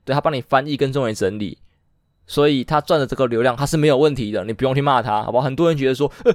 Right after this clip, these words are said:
他不就是把那篇翻译过来而已，这我也会。”你会你去做啊，对，你会你去看原文啊，好不好？不要再看人家的啊，对不对？你不想让他赚流量，你不要看，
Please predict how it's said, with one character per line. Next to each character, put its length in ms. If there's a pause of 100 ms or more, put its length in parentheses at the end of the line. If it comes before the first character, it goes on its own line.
他 100
不 120
就 100
是 80
把 140
那 100
篇 160
翻 180
译 80
过 280
来 60
而 120
已， 60
这 100
我 140
也 120
会。” 300 (280)
你 100
会 140
你 60
去 60
做 420
啊， 240 (480)
对， 180
你 140
会 140
你 80
去 100
看 200
原 200
文 260
啊， 240 (240)
好 120
不 80
好？ 160
不 80
要 40
再 40
看 160
人 140
家 220
的 100
啊， 180 (280)
对 100
不 60
对？ 80
你 60
不 80
想 100
让 80
他 40
赚 140
流 80
量， 100
你 40
不 100
要 100
看， 240